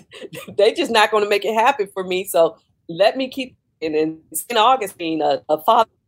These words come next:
from the eighth century, said, "Freedom is another word for nothing left to lose." And the church has already made it clear they never gonna ordain me.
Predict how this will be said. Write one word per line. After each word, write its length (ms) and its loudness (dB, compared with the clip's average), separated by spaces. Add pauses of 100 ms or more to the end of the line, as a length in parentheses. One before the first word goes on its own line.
(340)
from 140 -6
the 120 -2
eighth 200 -2
century, 500 -2
said, 420 -2
"Freedom 400 0
is 120 -4
another 400 2
word 260 -4
for 100 -2
nothing 380 0
left 280 -4
to 40 -8
lose." 540 -8 (560)
And 120 2
the 60 -4
church 280 2
has 80 -6
already 320 2
made 180 0
it 100 -14
clear 220 -2
they 100 -2
never 220 0
gonna 240 -2
ordain 420 -2
me. 200 -10